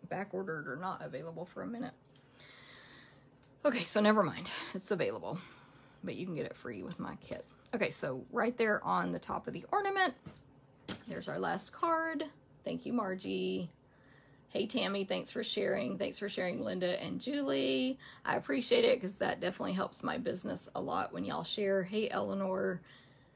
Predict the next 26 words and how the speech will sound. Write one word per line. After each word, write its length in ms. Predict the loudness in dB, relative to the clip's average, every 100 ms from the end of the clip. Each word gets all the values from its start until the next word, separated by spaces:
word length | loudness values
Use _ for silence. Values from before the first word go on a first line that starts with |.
| -20 -20 -20 -20 -20 -20 -20 -20 -20 -20 -20 -20 -20 -20 -20 -20 -20 -20 -20 -4
You 160 | 2 4
have 200 | 4 4
been 260 | 6 4 4
enabled. 640 | 2 6 6 6 6 6 4 6 8
<laughs> 260 | 10 8 4
Janet, 440 | 2 2 2 -2 -4
love 260 | 0 2 2
it. 160 | -2 -4 -18 -20 -20 -20 -20
Hey, 200 | -4 -2
Cindy. 720 | -2 2 2 4 2 2 0 -4 -14 -20 -20 -20 -20 -20 -20 -20 -20 -20 -20 -20 -20 -20 -20 -20 -20 -20 -20 -20 -20 -20
Chris, 400 | 4 6 6 4
no 160 | 4 4
problem 500 | 6 6 4 0 0
adding 300 | 0 0 0
this 220 | -2 -2
to 40 |
your 120 | -2
wish 280 | -2 -4 -4
list. 460 | -6 -6 -6 -8 -6
You 100 | -2
can 140 | 0
just 160 | 0 0
shop 320 | 2 0 0
at 80 | -2
the 100 | -2
retreat. 460 | -4 -6 -8 -8